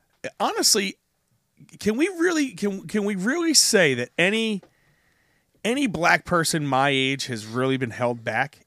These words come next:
in America? I don't think you could say that. If you're in, if you're a black person under forty, I don't think America has held you back any way, shape, or form. I think I could even pick that up to fifty.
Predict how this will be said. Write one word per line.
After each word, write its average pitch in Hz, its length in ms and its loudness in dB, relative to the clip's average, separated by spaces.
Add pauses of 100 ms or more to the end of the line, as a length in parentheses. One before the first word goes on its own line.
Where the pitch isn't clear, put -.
in 135 140 -6
America? 135 600 -2
I 156 140 2
don't 330 140 -2
think 139 240 -4
you 131 100 -10
could 113 140 -8
say 113 180 -2
that. 131 220 -4
If 170 120 -6
you're 339 240 4
in, 269 220 -2
if 160 220 -2
you're 330 180 -2
a 294 80 2
black 147 320 0
person 160 380 -4
under 143 240 -2
forty, 135 440 -4 (480)
I 269 80 8
don't 311 160 2
think 165 160 2
America 135 460 0
has 117 160 0
held 147 240 -2
you 135 80 -2
back 143 300 4
any 160 180 -4
way, 165 180 -2
shape, 165 300 -4
or 139 60 -12
form. - 320 -4
I 208 100 4
think 302 240 -4
I 160 80 4
could 147 180 -4
even 143 180 -2
pick 160 200 -8
that 156 140 0
up 175 100 -2
to 202 80 -8
fifty. - 500 -8